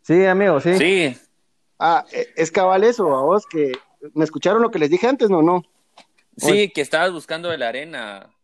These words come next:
Speaker 1: De
Speaker 3: Ah,
Speaker 1: la
Speaker 3: va,
Speaker 1: arcilla.
Speaker 3: es que, ajá, es que cabal estaba buscando porque dice la Biblia que Dios creó al hombre de la,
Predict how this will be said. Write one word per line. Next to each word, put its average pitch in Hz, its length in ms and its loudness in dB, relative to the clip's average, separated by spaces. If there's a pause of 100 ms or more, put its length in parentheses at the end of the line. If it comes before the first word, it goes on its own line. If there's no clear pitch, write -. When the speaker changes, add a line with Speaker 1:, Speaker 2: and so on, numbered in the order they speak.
(160)
Speaker 1:
De 160 100 -4
Speaker 3:
Ah, - 20 2
Speaker 1:
la 170 60 2
Speaker 3:
va, - 100 2
Speaker 1:
arcilla. 156 240 2
Speaker 3:
es 110 100 -6
que, 190 340 -4 (520)
ajá, 151 320 -2
es 165 140 -2
que 202 120 0
cabal 160 420 2
estaba 190 260 -2
buscando 185 480 0
porque 135 240 0
dice 147 240 2
la 147 100 4
Biblia 147 220 2
que 135 120 -6
Dios 131 140 -2
creó 147 220 2
al 151 100 2
hombre 170 300 2
de 143 120 2
la, 117 180 -2